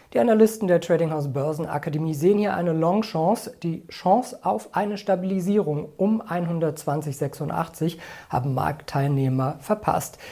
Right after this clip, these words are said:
Das könnte für die nächsten Tage nun Abschläge auf die nächstgrößere Unterstützung um einhundertvierzehn Euro vierzig bedeuten.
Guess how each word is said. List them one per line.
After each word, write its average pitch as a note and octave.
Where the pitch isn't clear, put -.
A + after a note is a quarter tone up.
Das F#3+
könnte A#3+
für G#3+
die G3
nächsten D#3+
Tage D#3
nun D3+
Abschläge D3+
auf C#3
die C#3+
nächstgrößere C#3+
Unterstützung D3
um F3
einhundertvierzehn D#3+
Euro D3
vierzig A3+
bedeuten. C3